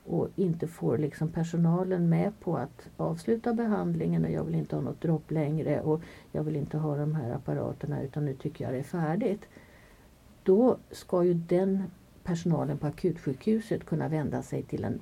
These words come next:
palliativ läkare, en konsult, som, eh, dels kan ta över patienten till ett hospice, men också kan ge råd så att det här blir helt som den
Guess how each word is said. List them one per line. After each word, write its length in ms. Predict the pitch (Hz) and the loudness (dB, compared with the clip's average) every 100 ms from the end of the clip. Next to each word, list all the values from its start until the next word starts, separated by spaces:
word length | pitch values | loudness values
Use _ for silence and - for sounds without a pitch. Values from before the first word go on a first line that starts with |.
| - - | -10 -14
palliativ 840 | - 156 151 151 - 151 120 - | -4 -2 0 -2 -4 -4 -4 -2
läkare, 380 | 147 117 - 78 | -4 -4 -8 -8
en 140 | 98 156 | -6 -8
konsult, 840 | - 160 - - 214 165 - - 262 - - - - - - - | -6 -8 -8 -4 -4 -4 -10 -8 -8 -8 -20 -20 -20 -20 -20 -20
som, 360 | - 175 151 147 - - - - - | -4 0 2 0 -4 -20 -20 -20 -16
eh, 80 | - - | -12 -10
dels 480 | 196 175 202 294 - | -6 2 4 2 -2
kan 300 | - 233 208 | -4 2 4
ta 200 | 208 196 | 4 0
över 240 | 156 226 320 | 0 0 -4
patienten 520 | 285 277 262 220 214 208 | -8 -4 -2 0 0 0
till 180 | 180 | 2
ett 160 | 165 165 | 0 -2
hospice, 600 | - - - - 214 - - - - - - | -6 -8 -8 -8 -8 -12 -20 -20 -20 -18 -4
men 140 | 196 | 0
också 380 | 185 165 - 151 | 0 -2 -2 -4
kan 300 | - 170 156 | -2 -2 0
ge 220 | 143 131 139 | 0 0 0
råd 560 | 151 185 214 117 143 - - | 0 2 2 0 -2 -10 -16
så 200 | - 151 | -4 -4
att 180 | 139 - | -2 -4
det 60 | |
här 340 | 147 143 110 131 - - - - - - - 113 139 143 - - | -4 -2 -4 -6 -12 -20 -20 -20 -18 -18 -16 -12 -12 -12 -14 -8
blir 380 | 151 143 131 160 | -2 -2 -2 -2
helt 420 | 170 120 - - - - 202 - - - | -2 -2 -4 -18 -20 -20 -20 -20 -20 -20
som 280 | - 180 156 | -8 -2 0
den 300 | 151 139 | 0 -2